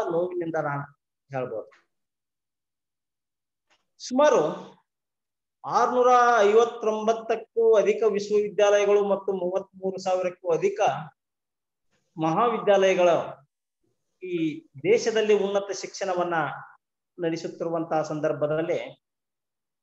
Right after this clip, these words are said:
ಅನೇಕ ತೊಂದರೆಗಳು ಈ ಉನ್ನತ ಶಿಕ್ಷಣದ ಅಧ್ಯಾಪಕರಲ್ಲಿ ಮತ್ತು ಸಂಶೋಧಕರಲ್ಲಿ, ವಿದ್ಯಾರ್ಥಿಗಳಲ್ಲಿ ಅನೇಕ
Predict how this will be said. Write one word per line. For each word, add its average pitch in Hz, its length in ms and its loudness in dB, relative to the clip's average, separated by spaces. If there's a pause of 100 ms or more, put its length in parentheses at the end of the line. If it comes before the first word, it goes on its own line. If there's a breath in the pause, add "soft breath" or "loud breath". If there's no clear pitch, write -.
(1000)
ಅನೇಕ 269 320 4 (160)
ತೊಂದರೆಗಳು 220 520 2 (1600)
ಈ 190 140 -4 (460)
ಉನ್ನತ 254 320 -2 (160)
ಶಿಕ್ಷಣದ 226 580 -4 (920)
ಅಧ್ಯಾಪಕರಲ್ಲಿ 208 840 2
ಮತ್ತು 196 200 0 (1200)
ಸಂಶೋಧಕರಲ್ಲಿ, 180 800 2 (300)
ವಿದ್ಯಾರ್ಥಿಗಳಲ್ಲಿ 196 760 0 (720)
ಅನೇಕ 233 300 0